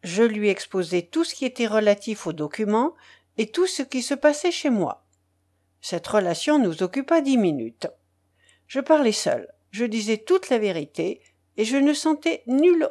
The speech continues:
honte. Elle était assise, roide, les lèvres serrées,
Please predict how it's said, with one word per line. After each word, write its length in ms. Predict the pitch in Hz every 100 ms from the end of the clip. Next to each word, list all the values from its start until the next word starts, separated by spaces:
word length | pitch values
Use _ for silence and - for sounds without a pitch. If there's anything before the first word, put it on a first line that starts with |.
| -
honte. 400 | 202 156 - - - _ _ _ _ _ _ _ _ _ -
Elle 180 | 254
était 320 | 311 320 427 320
assise, 580 | 294 - 185 277 185
roide, 640 | 147 147 190 160 254 240 147 - _
les 160 | 175 175
lèvres 340 | 185 175 175
serrées, 540 | 180 - 190 226 294